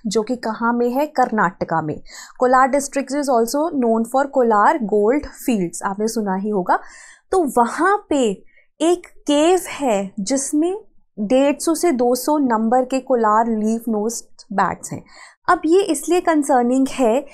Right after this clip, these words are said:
क्योंकि इतने कम, अ, you know, स्पीशीज है, इ-, इतना कम नंबर है इस स्पीशीज का, so it warrants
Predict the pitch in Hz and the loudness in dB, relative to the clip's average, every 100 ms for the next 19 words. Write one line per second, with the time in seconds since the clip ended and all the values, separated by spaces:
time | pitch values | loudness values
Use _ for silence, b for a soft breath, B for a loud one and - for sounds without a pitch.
0 | B - 330 320 370 294 285 330 349 415 | B -4 -4 -2 -4 -4 -2 0 0 -2
1 | 466 - - 311 330 403 - 233 226 220 | -8 -18 2 4 4 2 2 4 6 4
2 | 226 233 262 269 277 247 - 269 269 277 | 2 0 -2 -2 -4 -2 -2 0 0 -2
3 | - - 277 - 262 247 285 294 311 294 | -8 -10 -6 -4 -4 -2 0 2 2 2
4 | 285 247 233 269 269 247 233 - 233 220 | 2 2 4 2 2 0 -2 -4 -6 -2
5 | 240 233 - 302 339 320 320 254 233 240 | -2 -2 0 0 0 -2 -2 -2 2 2
6 | 247 320 | 2 0